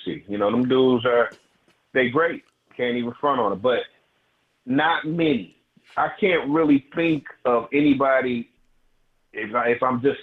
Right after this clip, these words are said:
thinking about the U F C, I can't think of anybody that wasn't on a televised card and worked their way, and worked their way up to where they are. Um,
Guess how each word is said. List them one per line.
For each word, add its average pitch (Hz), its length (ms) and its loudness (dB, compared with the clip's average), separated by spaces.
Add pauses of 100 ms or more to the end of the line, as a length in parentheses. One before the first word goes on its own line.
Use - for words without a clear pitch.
(120)
thinking 143 280 0
about 123 360 0
the 107 80 -6
U 131 300 2
F 120 140 2 (280)
C, 147 360 2 (1080)
I - 60 -20
can't 165 260 -2
think - 160 -2
of 165 40 -2
anybody 131 720 2
that 110 420 2 (800)
wasn't 123 360 0
on 120 160 2
a - 80 -20
televised 120 640 0
card 113 500 0
and 104 160 -6
worked 117 200 -2
their 117 180 0
way, 117 340 2 (100)
and 107 160 0
worked - 220 -2
their 123 140 2
way 120 320 2
up 120 140 2 (100)
to 123 60 0
where 117 180 2
they 117 180 2
are. 117 260 2 (520)
Um, 113 520 -2